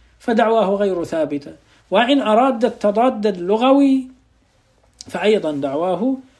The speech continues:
غير ثابتة. وهنا إشكال آخر، وهو أنه ذكر أنه لا بد من تقابل بين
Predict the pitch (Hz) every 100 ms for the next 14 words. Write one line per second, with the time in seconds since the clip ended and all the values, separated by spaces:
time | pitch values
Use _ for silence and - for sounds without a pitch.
0 | _ 135 151 175 208 202 160 135 131 143
1 | 131 147 143 143 143 143 - - _ -
2 | - _ _ _ _ - - - - -
3 | - - - _ _ _ _ _ _ _
4 | _ - 196 240 294 285 233 - - 220
5 | 196 165 151 139 - 135 143 - 202 196
6 | 247 240 247 233 240 240 254 233 202 180
7 | 196 190 190 208 208 196 196 226 180 180
8 | 180 214 175 147 180 180 214 208 170 160
9 | 147 147 190 190 143 131